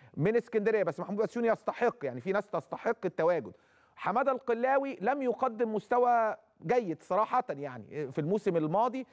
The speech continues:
كان له أخطاء وأخطاء مؤثرة جدًا. فاكرين كرة حسين السيد ما،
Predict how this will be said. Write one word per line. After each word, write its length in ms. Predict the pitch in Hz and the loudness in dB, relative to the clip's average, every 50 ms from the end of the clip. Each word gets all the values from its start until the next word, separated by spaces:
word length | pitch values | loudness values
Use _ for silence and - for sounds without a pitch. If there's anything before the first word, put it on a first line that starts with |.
| _ - | _ -4
كان 180 | - 151 151 170 | -4 -2 0 2
له 160 | 214 214 - | 2 0 0
أخطاء 420 | - - - - 208 226 262 - | -2 -8 -6 -2 0 0 0 0
وأخطاء 460 | 160 151 139 123 - - - 202 - 170 | -4 -6 -8 -8 -6 -2 -2 -2 -2 -2
مؤثرة 420 | 160 139 139 - - 202 202 202 | -4 -6 -6 -4 -2 0 0 0
جدًا. 360 | 180 190 220 202 208 247 240 214 - _ _ | 2 0 0 0 0 -2 -2 -4 -8 _ _
فاكرين 320 | - 160 - - 196 214 196 | -4 -4 -2 -2 -2 -2 0
كرة 240 | - 208 202 180 | 0 0 0 0
حسين 240 | - - 151 - 190 | -2 -6 -4 -2 -2
السيد 440 | 196 - - 202 202 196 180 151 156 | -2 0 2 2 4 4 4 2 0
ما، 340 | 139 143 143 151 147 139 | -2 0 0 -2 -2 -2